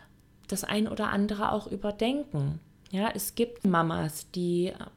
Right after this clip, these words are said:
gesagt haben oder die sagen, "Ich gehe nach dem ersten Jahr, gehe ich wieder Teilzeit arbeiten." Und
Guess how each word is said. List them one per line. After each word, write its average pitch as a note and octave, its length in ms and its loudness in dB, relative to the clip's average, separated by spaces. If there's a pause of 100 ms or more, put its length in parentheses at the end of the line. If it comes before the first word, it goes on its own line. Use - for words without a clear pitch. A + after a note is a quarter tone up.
(120)
gesagt F#3+ 680 -4
haben G#3 540 4 (120)
oder F3+ 180 0
die F3 160 -4
sagen, G3 600 0 (220)
"Ich - 180 -4
gehe G#3+ 120 2
nach G#3 220 0
dem G#3 160 -2
ersten F#3+ 460 -2
Jahr, F3+ 200 0
gehe F#3+ 160 -4
ich F#3 160 -8
wieder F#3+ 220 -4
Teilzeit F#3+ 680 -4
arbeiten." D3+ 840 -2 (200)
Und F3 400 2